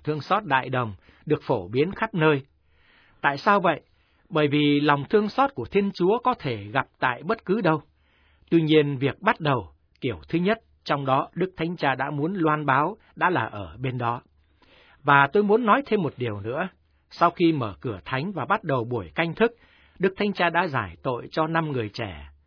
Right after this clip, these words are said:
Đó đã là một buổi canh thức khó khăn, bởi vì ban đêm tại Bangui, với tất cả các vấn đề sẵn có, thật không dễ dàng cho người trẻ đến và tham dự.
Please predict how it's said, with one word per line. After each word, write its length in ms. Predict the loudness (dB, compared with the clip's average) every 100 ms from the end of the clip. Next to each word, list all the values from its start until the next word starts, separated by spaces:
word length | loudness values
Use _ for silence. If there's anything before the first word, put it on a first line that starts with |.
| _ _ _ -4
Đó 160 | 0 2
đã 120 | 2
là 140 | 2
một 180 | -2 -4
buổi 260 | -4 -6 -2
canh 200 | 0 0
thức 180 | -4 -6
khó 240 | -2 -2 0
khăn, 240 | -2 -4 _ _ _ _ -6
bởi 180 | -4 -2
vì 240 | -2 0
ban 180 | 0 2
đêm 260 | 2 2 0
tại 240 | -4 -4
Bangui, 460 | -4 -2 0 0 0 _ _ -8
với 100 | -4
tất 180 | -4 -4
cả 240 | -6 -6 -10
các 140 | -6
vấn 180 | -4 -4
đề 180 | -6 -6
sẵn 300 | -10 -12 -4
có, 300 | -2 -2 -4 _ _ _ _
thật 220 | -8 -8 -4
không 220 | -2 -2
dễ 220 | -2 -2
dàng 280 | 0 0 -2
cho 120 | -6
người 220 | -4 -6 -6
trẻ 280 | -10 -10 -8
đến 260 | -6 -6 -6
và 260 | -8 -8 -8
tham 200 | -8 -6
dự. 220 | -8